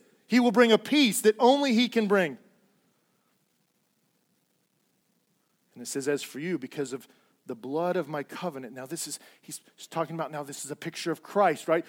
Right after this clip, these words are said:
The blood of the covenant, the shedding of Christ's blood, the, the sacrificial system, right, of Jesus coming as the sacrificial lamb and dying.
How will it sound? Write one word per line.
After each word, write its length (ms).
The 80
blood 260
of 80
the 60
covenant, 360
the 60
shedding 500
of 100
Christ's 320
blood, 360
the, 120
the 80
sacrificial 720
system, 540
right, 240
of 120
Jesus 400
coming 380
as 100
the 80
sacrificial 600
lamb 300
and 100
dying. 420